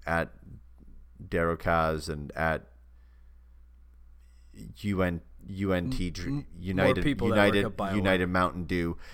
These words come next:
Speaker 1: and have been for some time now. Uh, I wish nothing but the best for all of you, Ben." So I wonder where he's going.
Speaker 2: I don't know. Um, I, I can imagine why he might be leaving BioWare after Anthem. Um,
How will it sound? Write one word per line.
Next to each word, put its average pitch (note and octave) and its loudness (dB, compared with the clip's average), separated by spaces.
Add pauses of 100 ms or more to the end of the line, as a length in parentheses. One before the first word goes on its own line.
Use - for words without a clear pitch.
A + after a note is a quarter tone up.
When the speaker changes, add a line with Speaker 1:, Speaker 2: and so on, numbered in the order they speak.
Speaker 1:
and G#2 6
have A2+ 8
been A#2+ 8
for A2 -2
some A2+ 6
time G2+ 8
now. E2 4
Uh, G2+ 10 (160)
I A#2+ 6
wish B2+ 6
nothing C#3 6
but A#2+ 4
the A#2 0
best G#2+ 4
for A2+ 2
all G2+ 8
of F#2+ 2
you, F#2 0 (120)
Ben." D2 -2 (720)
So F2 2
I F#2 2
wonder A#2+ 2
where D#3 0
he's C3 -2
going. D3+ -4 (880)
Speaker 2:
I D4 -8
don't D4 -2
know. F#3+ -2
Um, D3 0 (800)
I, B2 -2 (120)
I C#3+ -2
can D3+ 2
imagine C#3+ 2
why C#3+ 4
he D#3+ -4
might C3+ 0
be E3 -2
leaving C#3+ -2
BioWare A2 0
after A#2+ -4
Anthem. A#2 -6 (220)
Um, G#2 -2